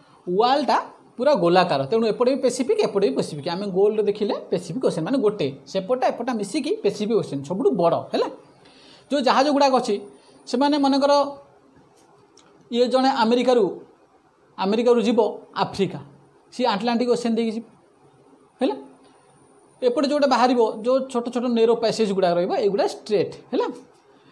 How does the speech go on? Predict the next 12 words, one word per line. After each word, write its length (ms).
ଆଫ୍ରିକାରୁ 520
ଇଣ୍ଡିଆକୁ 360
ଯିବ, 100
ତ 40
ଏକରେ 180
କ'ଣ 160
ନା, 60
ସିଏ 180
ଏପଟେ 280
ଆସିକି 220
ଏମିତି 200
ଯିବ 80